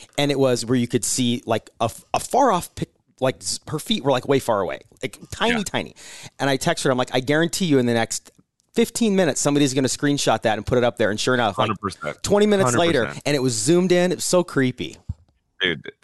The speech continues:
Speaker 2: I, I've found photos that I have posted where I'm, like, on the beach and there's, like, a toe showing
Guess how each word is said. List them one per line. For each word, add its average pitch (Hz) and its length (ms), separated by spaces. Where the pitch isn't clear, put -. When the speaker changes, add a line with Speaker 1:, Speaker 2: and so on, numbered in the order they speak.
Speaker 2:
I, 85 260
I've 98 120
found 92 580
photos 87 440
that 78 100
I 80 80
have 78 160
posted 78 340
where 78 160
I'm, 71 120
like, 76 260
on 107 220
the 104 60
beach 92 340
and 87 100
there's, 87 160
like, 87 140
a 80 100
toe 127 440
showing 73 580